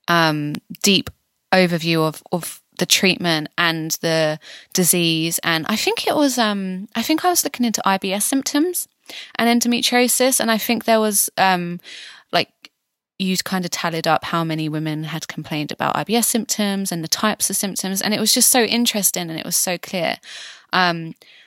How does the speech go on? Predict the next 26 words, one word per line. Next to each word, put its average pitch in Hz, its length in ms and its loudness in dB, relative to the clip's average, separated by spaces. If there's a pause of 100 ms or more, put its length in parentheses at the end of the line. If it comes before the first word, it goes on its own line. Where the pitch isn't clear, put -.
(160)
and 175 380 0
it - 80 -6
kind 214 180 -2
of 208 200 -6
brought - 240 -4
chills 190 420 -2
to - 120 -2
me 151 180 -4
when 151 160 -6
you 156 160 -6
said - 420 -4
that, 151 260 -2
you 165 80 -6
know, 156 100 -8
you're, 156 280 -6
you 170 160 -6
look 165 240 -8
at, 151 180 -6 (560)
um, 156 540 -6 (760)
the 175 80 -4
patient's 170 540 -4
spiritual - 580 -4
well-being 156 600 -6
and 151 120 -10
lifestyle, 156 540 -4
because 160 420 -10